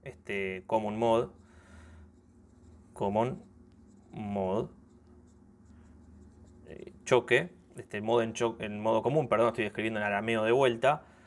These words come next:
pero bueno, son las doce de la noche casi, <laughs> y todavía tengo que editarlo, y subirlo, y hacer la miniatura, y un montón de cosas más, <laughs> así que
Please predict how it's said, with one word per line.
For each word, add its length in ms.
pero 120
bueno, 80
son 160
las 120
doce 240
de 20
la 80
noche 260
casi, 380
<laughs> 220
y 100
todavía 160
tengo 120
que 80
editarlo, 460
y 100
subirlo, 600
y 100
hacer 280
la 140
miniatura, 760
y 360
un 80
montón 200
de 100
cosas 240
más, 240
<laughs> 60
así 240
que 140